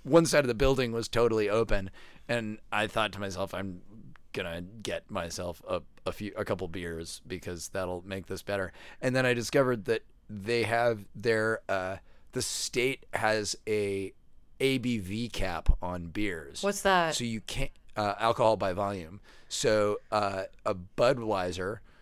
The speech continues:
Speaker 1: or a Bud Light, which was the only thing available, uh, normally has an alcohol by volume of something like four point one percent.
Speaker 2: It's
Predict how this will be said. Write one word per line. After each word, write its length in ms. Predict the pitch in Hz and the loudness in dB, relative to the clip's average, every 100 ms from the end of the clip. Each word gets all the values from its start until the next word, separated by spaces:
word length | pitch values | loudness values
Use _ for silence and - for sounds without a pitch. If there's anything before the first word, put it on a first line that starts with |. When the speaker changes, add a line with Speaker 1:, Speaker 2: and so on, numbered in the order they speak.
| - - | -20 -4
Speaker 1:
or 200 | 104 98 | -2 -2
a 60 | |
Bud 260 | 90 107 95 | -2 -2 -2
Light, 320 | 98 92 82 - | -2 -2 -4 -6
which 180 | 90 101 | -6 -4
was 360 | 92 92 - - | -6 -6 -12 -8
the 160 | 110 101 | -8 -2
only 340 | 104 110 98 | -2 -2 -4
thing 240 | - 87 | 0 0
available, 580 | 85 82 82 82 80 87 - - - | 0 -6 -6 -6 -6 -12 -14 -20 -8
uh, 180 | 98 95 - | -4 -2 -4
normally 580 | 110 120 127 123 127 120 | -8 -4 -2 -2 -2 -2
has 160 | 107 101 | -2 -2
an 40 | |
alcohol 340 | 98 101 104 101 | -4 -2 -2 0
by 160 | 95 | -2
volume 400 | 92 95 95 95 | -4 -4 -6 -8
of 120 | 90 82 | -8 -8
something 260 | 98 92 | -8 -8
like 320 | 85 78 78 - | -10 -10 -12 -18
four 240 | - 101 95 | -8 -4 -2
point 220 | 104 85 | -2 -2
one 160 | 92 85 | -6 -4
percent. 340 | 87 90 95 | -6 -4 -4
Speaker 2:
It's 180 | - | -6